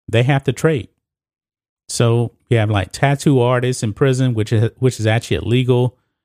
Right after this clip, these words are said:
and then they'll be compensated in commissary. You know, maybe, maybe they want some decent soap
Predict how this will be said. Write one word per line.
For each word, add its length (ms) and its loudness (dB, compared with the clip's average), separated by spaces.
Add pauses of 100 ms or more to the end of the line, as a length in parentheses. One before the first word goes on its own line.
(180)
and 120 0
then 160 2
they'll 160 2
be 320 0
compensated 720 -2
in 80 -2
commissary. 580 0 (420)
You 40 -4
know, 100 2
maybe, 420 2
maybe 260 0
they 100 2
want 180 0
some 140 -8
decent 360 -4
soap 500 0